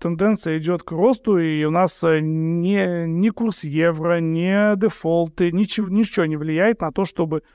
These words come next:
роботов не, не переставали покупать. Все ваши соседи, все производства, которые вы видите, все п-, п-, приобретают роботов, деваться некуда, потому что вот я написал основные причины, я не буду их читать,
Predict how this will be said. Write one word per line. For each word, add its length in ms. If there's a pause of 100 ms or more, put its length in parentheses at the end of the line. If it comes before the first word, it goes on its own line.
(120)
роботов 480
не, 180
не 220
переставали 460
покупать. 420
Все 180
ваши 220
соседи, 540 (360)
все 320
производства, 520
которые 300
вы 60
видите, 380
все 240
п-, 180 (100)
п-, 180
приобретают 580
роботов, 340
деваться 440
некуда, 440
потому 360
что 180
вот 180
я 80
написал 360
основные 340
причины, 340
я 80
не 80
буду 220
их 80
читать, 360